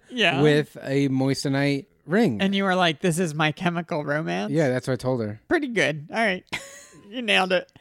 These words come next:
Speaker 1: All the baryonic matter of the universe is composed of chemical elements. When different elements undergo chemical reactions,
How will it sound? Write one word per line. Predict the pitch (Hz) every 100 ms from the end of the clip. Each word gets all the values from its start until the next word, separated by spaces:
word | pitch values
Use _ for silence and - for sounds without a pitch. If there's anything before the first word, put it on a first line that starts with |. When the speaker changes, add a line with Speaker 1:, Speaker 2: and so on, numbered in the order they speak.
| - - - _
Speaker 1:
All | 190 214
the | 220
baryonic | 214 220 220 214 208 190 -
matter | 147 147 160 185 208 208
of | 196 165 151
the | 151
universe | 160 262 247 151 135 143 -
is | 165
composed | - 165 143 156 165 139 -
of | 151 -
chemical | 165 180 160 151 -
elements. | 180 220 165 127 123 -
When | 160 151 147
different | 190 190 226 -
elements | 170 190 190 175 - -
undergo | 165 170 156 147
chemical | - 180 180 160 151
reactions, | 143 160 214 202 - 202 185